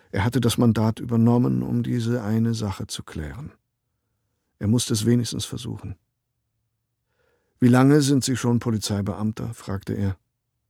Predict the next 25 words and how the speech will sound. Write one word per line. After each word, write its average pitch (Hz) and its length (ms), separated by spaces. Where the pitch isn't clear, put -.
"Seit - 220
sechsunddreißig 110 580
Jahren", 92 300
sagte 85 260
der 90 100
Polizist. - 600
"Und 113 160
seit 113 180
wann 123 160
sind 147 180
Sie 151 80
bei 135 120
der 120 100
Mordkommission?" 147 800
"Seit - 220
zwölf 110 320
Jahren." 76 320
"In 131 140
wie 180 120
vielen 208 360
Tötungsverbrechen 135 1000
haben 110 240
Sie 107 120
bisher 113 420
ermittelt?" 123 500